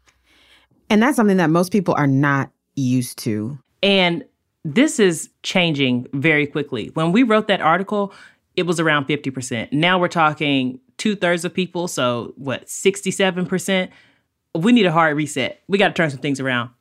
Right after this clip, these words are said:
Speaker 2: very quickly.
Speaker 1: This widespread hesitancy around the covid vaccine has really serious implications for trying to achieve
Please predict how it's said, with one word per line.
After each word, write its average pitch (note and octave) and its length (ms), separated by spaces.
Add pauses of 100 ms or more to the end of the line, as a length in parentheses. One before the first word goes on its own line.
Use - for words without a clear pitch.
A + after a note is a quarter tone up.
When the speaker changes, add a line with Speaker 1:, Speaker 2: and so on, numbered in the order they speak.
(120)
Speaker 2:
very C#3 460
quickly. A#2+ 600
Speaker 1:
This C4 260
widespread F#3+ 1040
hesitancy F#3 760
around D#3+ 340
the C#3 80
covid F3+ 320
vaccine E3+ 640 (300)
has G3 340
really A3+ 360
serious A#3 440
implications F#3 800
for D#3+ 180
trying F3+ 420
to F3+ 120
achieve D#3+ 600